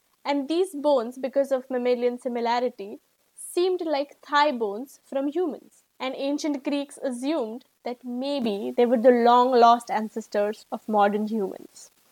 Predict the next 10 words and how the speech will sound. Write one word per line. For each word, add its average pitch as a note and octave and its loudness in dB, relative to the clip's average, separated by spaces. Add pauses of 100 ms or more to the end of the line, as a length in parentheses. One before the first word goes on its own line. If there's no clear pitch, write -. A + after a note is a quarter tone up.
(220)
And C#4+ 4
the F4 6
ancient E4+ 2
Greeks C#4+ 0
equated C#4+ -2
these C4 -4 (440)
mammalian C4+ 2 (280)
bones A#3+ 2 (300)
with D4 -2
titans C#4 2